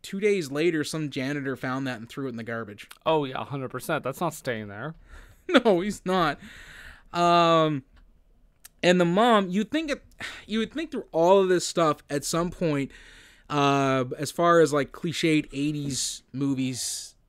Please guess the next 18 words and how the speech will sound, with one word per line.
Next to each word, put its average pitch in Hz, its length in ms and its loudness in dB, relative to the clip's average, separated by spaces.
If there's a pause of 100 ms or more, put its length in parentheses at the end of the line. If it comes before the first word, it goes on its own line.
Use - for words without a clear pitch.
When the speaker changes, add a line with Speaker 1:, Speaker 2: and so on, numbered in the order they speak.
(260)
Speaker 1:
go, 123 420 0 (540)
it 156 100 -2
would 151 160 0
dictate 170 600 0
that, 135 400 -4 (420)
um, 123 800 -4 (160)
Sam 151 340 -2
and, 135 240 -4
and 127 260 -10
Catherine 143 480 -6
would 120 80 -8
have 143 140 -8
a 131 40 -6
reconciliation. 131 960 -4
She 170 200 -4
would 160 200 -2
leave, 147 680 -2 (300)
uh, 123 560 -4